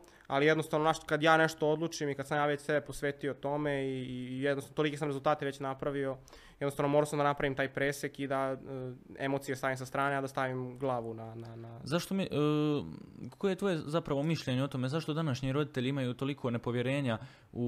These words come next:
Speaker 2: u, u svoju djecu kad žele startati neki, e, online biznis? Šta je, šta je to što im ulijeva tu neku dozu nepovjerenja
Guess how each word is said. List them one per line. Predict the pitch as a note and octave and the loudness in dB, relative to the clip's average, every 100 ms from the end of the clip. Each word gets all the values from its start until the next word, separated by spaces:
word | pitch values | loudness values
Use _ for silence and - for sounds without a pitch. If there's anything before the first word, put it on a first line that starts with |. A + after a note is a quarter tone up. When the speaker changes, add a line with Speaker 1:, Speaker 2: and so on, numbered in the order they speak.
| A#2+ - E2+ G2+ | 0 -2 -4 -4
Speaker 2:
u, | A2 | -6
u | |
svoju | B2+ D3 D3 | -4 0 2
djecu | B2+ D3 C3+ | 2 0 0
kad | A#2+ A#2 | -2 0
žele | C3+ B2 | 0 0
startati | B2 B2+ A#2 - | 0 0 -2 -2
neki, | A#2+ - A2 G#2+ | -6 -4 -4 -4
e, | G2+ - - A2 A2 | -6 -12 -2 0 2
online | B2 A#2+ G#2 G2 | 0 0 0 -2
biznis? | G2 F2+ - - - | -4 -6 -10 -18 -16
Šta | - F#3+ | 0 2
je, | D3+ | 4
šta | G#3 | 2
je | G3+ | 4
to | G3+ F3 | 4 4
što | E3 | 0
im | D#3 | -2
ulijeva | D#3+ E3+ C3+ C3 | 0 4 4 4
tu | C#3 | 0
neku | C3+ C3 | 0 0
dozu | C3 C#3+ B2 | 2 2 0
nepovjerenja | G#2+ A2+ A#2 C3+ D#3 | -2 0 2 2 2